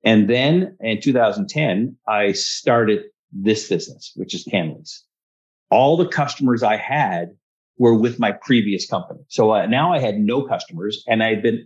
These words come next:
out of the business for a couple of years. So it was very difficult because I was competing against the very company that I had built.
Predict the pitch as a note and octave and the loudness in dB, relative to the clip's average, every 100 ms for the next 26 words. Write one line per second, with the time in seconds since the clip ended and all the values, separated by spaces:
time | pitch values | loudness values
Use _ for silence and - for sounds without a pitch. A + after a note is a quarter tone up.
0 | - B2+ D#3+ B2+ G#2+ G2 F#2+ G2 F#2+ - | 0 2 2 2 -2 -2 -6 -10 -12 -8
1 | F2 - - - D2+ D2+ - - F#2 - | -6 -6 -8 -12 -16 -18 -6 0 0 -2
2 | _ _ _ - E3 G3 A#2 - - B2+ | _ _ _ 2 4 6 2 -2 -4 2
3 | D#3+ B2+ F#2 C3+ D#3 - - _ _ _ | 2 2 -2 -8 -10 -14 -20 _ _ _
4 | _ _ - A#2+ C3 A2+ G2+ - - G2 | _ _ -2 2 2 2 2 -2 -4 0
5 | G#2 G2+ - A#2+ A#2+ E3 F3+ E3 G#2+ F#2 | 2 0 0 -2 -2 0 2 4 2 0
6 | G#2 G2+ - G#2+ A2+ A2 G#2+ A#2+ A#2+ G#2+ | -4 -4 -4 -2 0 -2 -2 -6 -4 -2
7 | G2 G2 F#2+ G2 F2 D#3 F2+ - | -2 0 0 -2 -4 -2 -4 -6